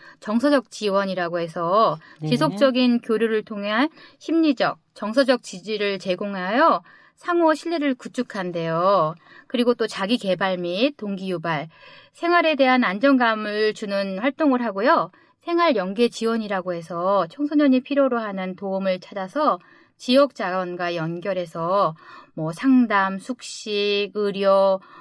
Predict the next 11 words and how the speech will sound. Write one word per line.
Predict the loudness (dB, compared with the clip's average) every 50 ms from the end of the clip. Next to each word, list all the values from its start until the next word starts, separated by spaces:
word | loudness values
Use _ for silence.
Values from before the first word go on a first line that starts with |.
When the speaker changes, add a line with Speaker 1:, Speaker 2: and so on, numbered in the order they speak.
| -20 -20 -20 _ -2
Speaker 1:
여가, | 2 2 2 2 2 2 2 4 4 2 0 -2 -4
직업 | -8 -6 0 2 2 2 0
훈련 | 0 -2 0 0 0 0 -2 -4
등 | -4 -2 0 0 2 0 0 0
여러 | -2 0 0 0
가지 | 0 0 0 -2
활동을 | -4 -2 -2 -2 0 -2 -2 -2 0 2 2 2 2 0 -2 -6 -20 -20 -14
함께 | -10 -8 -6 -4 -2 -2 0 0
해준다고 | 0 0 0 0 2 0 0 -2 -4
하네요. | -6 -8 -8 -8 -6 -6 -4 0 2 2 2 0 -2 _ _ _ _ -14 -12 -12 -12 _ _ -6
Speaker 2:
아, | -4 -2 -2